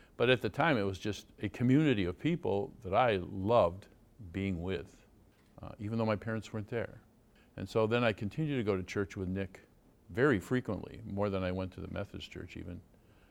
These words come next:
um, till I graduated from high school.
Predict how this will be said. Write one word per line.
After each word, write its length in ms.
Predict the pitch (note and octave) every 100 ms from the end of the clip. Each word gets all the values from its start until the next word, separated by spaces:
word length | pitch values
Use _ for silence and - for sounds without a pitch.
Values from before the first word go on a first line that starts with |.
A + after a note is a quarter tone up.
| - -
um, 460 | F2+ F#2 F2+ F#2 F#2 - _ _ _ _ _ _ _
till 100 | -
I 60 | F#2+
graduated 400 | F#2 F2+ F#2+ F#2+
from 120 | G2+
high 100 | G#2+
school. 200 | D#3+ -